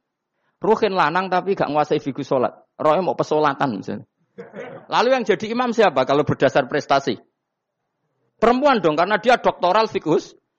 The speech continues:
sholat. Dia menguasai aneh-anehnya sholat. Ghoro ibu masaili sholat, dia menguasai. Sementara Ruhin takoki sholat apa, Ruhin? Pokoknya niku Gus, ngadeg terus lungguh. <laughs> Terus ngadeg malih. Apa? Ada ngulon. Nak salam ngalerian. Dia taunya hanya itu, Dok.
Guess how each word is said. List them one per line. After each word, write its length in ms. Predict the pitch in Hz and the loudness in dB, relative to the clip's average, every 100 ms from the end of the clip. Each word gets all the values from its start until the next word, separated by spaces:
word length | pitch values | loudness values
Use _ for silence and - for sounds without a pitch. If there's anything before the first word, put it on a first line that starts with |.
| _ _ | _ _
sholat. 320 | - 202 147 | -2 0 0
Dia 160 | 160 190 | 2 2
menguasai 480 | 196 180 175 185 170 | 2 0 0 -2 0
aneh-anehnya 560 | 151 147 143 139 139 | -2 -2 -4 -2 -2
sholat. 320 | 131 131 113 | -2 -2 -2
Ghoro 320 | 98 113 147 165 | -2 0 2 2
ibu 240 | 160 156 | -2 -4
masaili 480 | 147 147 156 147 151 | -2 -2 -2 -2 -2
sholat, 240 | 156 165 | 0 -2
dia 160 | - 143 | 0 -2
menguasai. 480 | 139 131 127 - - _ _ _ _ _ | 0 -2 -4 -10 -12 _ _ _ _ _
Sementara 400 | - 135 147 160 | -8 -4 0 0
Ruhin 240 | 165 170 143 | 0 -2 -2
takoki 240 | 135 135 | -2 -2
sholat 240 | 135 160 160 | -2 0 0
apa, 80 | |
Ruhin? 400 | 143 135 120 104 | -2 -2 -4 -8
Pokoknya 320 | 175 123 131 139 | -4 -2 0 -2
niku 160 | 117 | -4
Gus, 160 | 98 98 | -6 -2
ngadeg 320 | 110 98 151 | -2 0 -2
terus 240 | 131 120 | -2 -2
lungguh. 300 | 110 98 113 135 _ _ - - | -2 -2 -2 -4 _ _ -20 -16
<laughs> 480 | - - - - - | -12 -10 -8 -8 -4
Terus 240 | - 180 175 | 0 0 0
ngadeg 240 | 127 - 165 | 0 0 0
malih. 320 | 113 117 202 - - - - - - | -2 0 -2 -4 -12 -20 -18 -16 -2
Apa? 200 | 622 - 294 - - - - - - - - - - - | 2 4 2 -2 -14 -14 -14 -14 -14 -16 -16 -14 -6 2
Ada 240 | 247 220 | 4 4
ngulon. 380 | 180 185 220 - - - - - | 2 2 2 2 -2 -18 -16 -8
Nak 140 | 123 | -4
salam 320 | 139 156 170 | 2 4 4
ngalerian. 560 | 156 147 143 147 151 110 | 4 0 2 0 -2 -2
Dia 240 | 123 226 | 0 2
taunya 320 | 220 196 233 180 | 4 6 6 6
hanya 160 | 151 | 6
itu, 160 | 247 127 | 2 0
Dok. 160 | 120 | -4